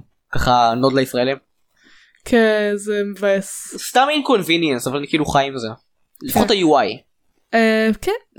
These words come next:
Speaker 2: ואני חושבת, ת-, תכתבו לנו, תכתבו לנו מה אתם חושבים, אה,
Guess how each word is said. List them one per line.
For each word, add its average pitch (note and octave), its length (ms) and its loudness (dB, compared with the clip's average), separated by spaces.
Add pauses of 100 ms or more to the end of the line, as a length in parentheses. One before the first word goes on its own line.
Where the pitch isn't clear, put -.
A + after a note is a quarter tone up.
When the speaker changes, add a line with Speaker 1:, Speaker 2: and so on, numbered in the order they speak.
Speaker 2:
ואני A3 440 2
חושבת, E4+ 180 2 (140)
ת-, D4+ 60 2 (160)
תכתבו C4+ 320 2 (160)
לנו, E4+ 220 0
תכתבו C4+ 440 -2 (260)
לנו E4+ 200 0
מה D#4 100 0
אתם D#4 160 -2
חושבים, C4+ 480 0
אה, C4 100 2